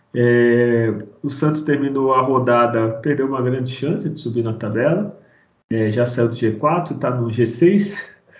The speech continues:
com onze pontos, mas tá tudo muito embolado, né? O, o, o problema é que agora a gente vai pegar o Palmeiras.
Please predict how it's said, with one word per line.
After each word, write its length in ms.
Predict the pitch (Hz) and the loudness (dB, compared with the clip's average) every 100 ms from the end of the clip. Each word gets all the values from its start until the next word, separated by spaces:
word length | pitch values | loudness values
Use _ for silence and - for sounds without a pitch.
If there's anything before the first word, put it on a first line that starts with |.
| - - _ _ | -20 -20 _ _
com 100 | - | -2
onze 400 | 127 139 127 123 | 2 2 0 -2
pontos, 760 | 113 139 160 - 175 160 - - _ _ - | 0 0 0 0 0 -2 -8 -20 _ _ -8
mas 140 | 208 | -6
tá 160 | - 208 | -2 -4
tudo 260 | 247 254 | -2 -4
muito 240 | 226 233 330 | -4 -2 0
embolado, 500 | 262 214 113 101 113 | 2 2 2 2 0
né? 160 | 113 | -2
O, 60 | 107 | -2
o, 680 | 123 127 160 170 - 110 - | -2 0 2 2 0 -12 -18
o 40 | - - | -20 -6
problema 400 | 202 196 214 202 | -4 0 0 0
é 40 | |
que 60 | 202 | -2
agora 180 | 202 | -2
a 20 | 190 | -2
gente 100 | 190 | -2
vai 100 | 180 | -4
pegar 220 | 175 170 | 0 0
o 80 | 165 | 2
Palmeiras. 680 | 160 143 165 208 214 202 | 0 2 2 4 0 -4